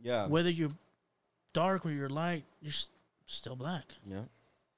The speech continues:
Speaker 2: You know, Latinos do that shit at the same time all the time,
Speaker 1: Yeah.
Speaker 2: too. We're like, "Dude, at the end of the day"
Speaker 1: Yeah, we're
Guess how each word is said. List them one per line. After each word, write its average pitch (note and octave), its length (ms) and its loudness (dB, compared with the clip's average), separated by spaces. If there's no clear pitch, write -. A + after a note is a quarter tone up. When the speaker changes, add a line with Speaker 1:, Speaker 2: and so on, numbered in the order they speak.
Speaker 2:
You A#2 80 -8
know, A#2+ 220 -6
Latinos C#3 340 0
do C#3+ 120 0
that C#3 100 -2
shit C#3 180 -2
at C3 80 -4
the C3+ 80 -10
same C3+ 160 -2
time C3+ 220 -4
all C3 80 -4
the C3 80 -6
time, C3+ 240 -6
Speaker 1:
Yeah. - 60 -6
Speaker 2:
too. F#3 180 -2
We're A#2 160 -4
like, A2+ 160 -8
"Dude, C#3 120 -6
at - 40 -18
the C3 60 -4
end E3+ 100 0
of D3 80 -2
the A#2+ 80 -6
day" C#3+ 380 -2
Speaker 1:
Yeah, A2 100 -14
we're E3+ 100 -14